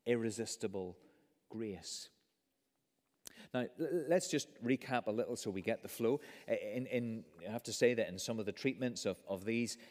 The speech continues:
it is this one that doesn't maybe get as much attention. There's not as much written on it. And we thought we would, uh, still take the time just to look at it tonight in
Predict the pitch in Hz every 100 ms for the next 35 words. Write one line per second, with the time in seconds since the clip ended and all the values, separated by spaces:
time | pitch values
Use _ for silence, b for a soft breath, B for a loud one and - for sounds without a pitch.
0 | B - 104 101 95 101 127 - 123 127
1 | 120 92 123 117 123 113 113 104 113 107
2 | 101 110 - - - 139 139 143 110 95
3 | 101 101 107 - 117 151 160 147 147 156
4 | B B B B - 98 98 95 117 110
5 | 110 101 95 - B B - 95 95 95
6 | - - - 120 117 - 123 113 - 123
7 | 127 127 107 - 101 117 113 113 - -
8 | 104 117 123 113 107 101